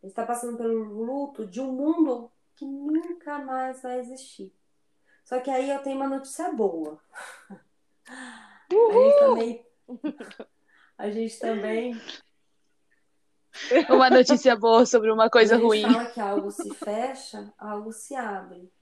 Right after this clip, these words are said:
Speaker 1: Um fi-, um ciclo se encerrou, um novo ciclo iniciará. Então, a gente também tá passando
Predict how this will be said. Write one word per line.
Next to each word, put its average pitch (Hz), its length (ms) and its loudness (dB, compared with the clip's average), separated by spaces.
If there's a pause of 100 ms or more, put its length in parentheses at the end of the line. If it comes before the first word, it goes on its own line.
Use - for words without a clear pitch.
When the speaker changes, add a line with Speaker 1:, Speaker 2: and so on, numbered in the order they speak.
(120)
Speaker 1:
Um 202 120 -12
fi-, 202 380 -18
um 226 80 -10
ciclo 339 540 -8
se 311 180 -10
encerrou, 226 680 -12 (380)
um 196 120 -12
novo 220 420 -10
ciclo 214 480 -14
iniciará. 208 760 -14 (380)
Então, 254 440 -8
a 285 40 -2
gente 247 240 -10
também 202 240 -10
tá 196 120 -14
passando 208 920 -10